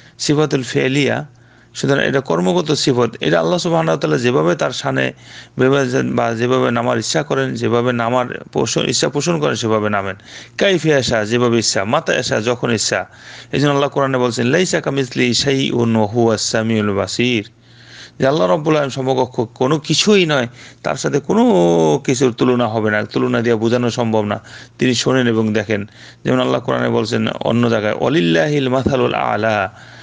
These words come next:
আল্লাহ রাব্বুল আলামিনের উদাহরণ সবার উপর, আল্লাহর সাথে কারোর উদাহরণ দিয়ে আপনি বুঝাইতে পারবেন না। এই জন্য এটা বিশ্বাস করতে হবে, আল্লাহ যেভাবে ইচ্ছা, যেভাবে খুশি, যেভাবে নামার, কীভাবে নামেন, সেটা আল্লাহ সুবহানাহু ওয়া তাআলা ভালো জানেন। সেটার একটা, তারপর একটা উদাহরণ আমাদের, আহ, অ-, স্বল্প জ্ঞান যেহেতু, আমাদের জ্ঞানের গভীরতা যেহেতু কম,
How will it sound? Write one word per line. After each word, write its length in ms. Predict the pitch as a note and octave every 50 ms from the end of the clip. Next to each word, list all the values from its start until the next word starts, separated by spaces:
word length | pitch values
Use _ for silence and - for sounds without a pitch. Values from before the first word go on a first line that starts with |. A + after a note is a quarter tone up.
| - - -
আল্লাহ 220 | - C#3+ D3+ D#3
রাব্বুল 260 | D#3 C#3+ C3+ C#3+ D3 D3
আলামিনের 320 | D3 C#3+ D3 D3 D3 D3
উদাহরণ 320 | D3 D3 C#3 D3 D3 D3
সবার 380 | C#3 - - G#3 A3 A3+ A3+ G#3
উপর, 140 | D#3+ D3 E3
আল্লাহর 200 | D#3+ E3 E3+ E3
সাথে 240 | D3+ F3 D#3 E3+ D#3+
কারোর 200 | - E3+ E3+ E3+
উদাহরণ 300 | E3+ D#3 F#3 F#3+ F#3+ F3+
দিয়ে 120 | E3+ D#3+
আপনি 140 | D#3 D#3 D3+
বুঝাইতে 340 | C3 C3+ C3+ C3 B2+ B2 A#2+
পারবেন 280 | A2+ A2+ G#2 G2+ F#2+
না। 160 | G2 G#2 A#2+ - - - - - - - -
এই 60 | D3
জন্য 140 | D#3 E3 E3
এটা 140 | E3 D3+ D#3
বিশ্বাস 340 | C#3 E3 D#3+ - G3 F#3 F3
করতে 240 | - F#3 E3+ -
হবে, 140 | F3+ E3+ D#3
আল্লাহ 240 | D3 C#3+ D3 D#3 D3+
যেভাবে 340 | B2+ B2+ C3+ C#3+ D#3+ E3+ F3+
ইচ্ছা, 260 | D#3+ - - F3 D#3+
যেভাবে 360 | C#3 B2+ C3 C3+ D3 D#3 E3+
খুশি, 320 | D#3 - E3 D#3 - F3 D3+
যেভাবে 340 | B2+ C3 C3+ D3+ D#3 D#3+
নামার, 300 | D#3 D#3 D#3 D#3 D#3+ D#3+ E3 - - - - - - - -
কীভাবে 320 | - E3 E3+ E3+ E3+ E3+
নামেন, 340 | E3 E3 E3 E3 F3 E3+ E3
সেটা 240 | - - C#3 C3+ C3
আল্লাহ 180 | C3 C3+ C#3
সুবহানাহু 420 | C3 - B2+ B2+ A#2 B2 B2 A#2 A#2
ওয়া 40 | G#2
তাআলা 180 | - A2 A2
ভালো 260 | G#2 G2+ A2 A#2 A#2
জানেন। 260 | A2+ A2 G2 F#2 F#2 F#2+ - - - - - - - -
সেটার 360 | - - D#3+ C#3+ E3+ D#3+ D#3
একটা, 240 | D#3+ D#3 - - D#3
তারপর 340 | D3+ D#3 C#3 C3+ D3 C#3+ C#3+
একটা 200 | C#3 B2 - D3
উদাহরণ 320 | C3+ C3 B2+ C3+ C3+ B2+
আমাদের, 320 | B2+ B2+ B2 A#2 A#2 B2 A2+
আহ, 800 | A2+ - - - - - - G#2+ G#2+ A2 A2 A2 - - - -
অ-, 260 | - - - D3+ C#3+
স্বল্প 380 | - - D3 C#3+ C3 C#3 D3 B2
জ্ঞান 260 | A#2+ C3 B2+ C3+ C3
যেহেতু, 220 | B2 B2 B2 A#2+ B2
আমাদের 320 | A#2 B2 A#2+ A#2+ A#2 A#2
জ্ঞানের 300 | A2+ B2 B2 A#2+ A#2+ A#2
গভীরতা 440 | G#2+ A2+ A#2+ C3 D3+ D3+ C#3+ D3+ C#3+
যেহেতু 300 | C3 C#3 C#3 C3+ C#3 C#3+
কম, 260 | C3+ C#3+ C3+ B2 C3